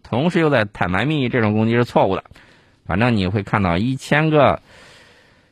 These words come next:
这个什么观众眼里头就有一千个哈姆雷特，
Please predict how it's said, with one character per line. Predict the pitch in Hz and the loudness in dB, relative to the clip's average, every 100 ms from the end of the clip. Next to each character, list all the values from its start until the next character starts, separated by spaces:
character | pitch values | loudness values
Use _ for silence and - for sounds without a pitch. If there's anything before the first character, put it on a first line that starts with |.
| _ | _
这 | 131 | 0
个 | 131 123 | 2 4
什 | 117 | 4
么 | 120 123 | 2 2
观 | 143 | 2
众 | 147 143 127 | 2 2 4
眼 | 120 113 | 2 2
里 | 120 | 2
头 | 107 | 2
就 | 117 | 2
有 | 117 | 0
一 | 107 110 | 0 -2
千 | - 127 | -2 0
个 | 120 | -2
哈 | - 123 | 0 0
姆 | 101 | 2
雷 | 87 | 0
特， | 123 117 | -2 -4